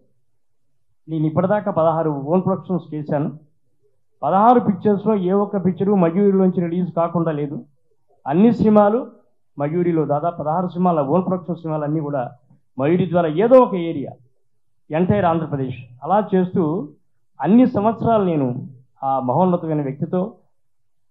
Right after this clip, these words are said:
వీలైనన్ని సార్లు చాలా దగ్గరగా గడిపే అదృష్టం నాకు దక్కింది. అటువంటి మహామనిషి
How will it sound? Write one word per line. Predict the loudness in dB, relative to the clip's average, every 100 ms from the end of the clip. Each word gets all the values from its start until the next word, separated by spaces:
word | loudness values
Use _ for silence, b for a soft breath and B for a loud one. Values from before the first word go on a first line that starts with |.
| _ _ _ -8
వీలైనన్ని | -4 2 4 4 2
సార్లు | 2 0 -2 -4 -12 -20 _ _ _ -4
చాలా | 0 0
దగ్గరగా | -2 -4 -4 -2 -4 -6 _ _ _ -14 -8
గడిపే | -6 -4
అదృష్టం | -2 -2 -2 -2
నాకు | -2 -4
దక్కింది. | -8 -4 -4 -4 -10 -20 _ _ _ _ _ _ _ _ _ _ _ _ _ _ _ _ -14
అటువంటి | -4 0 0 0 -4 -10 -18 -20 _ _ _ _ _ _ _ _ _ _ _ -10
మహామనిషి | -4 0 2 2 2 -2 -2 -4 -8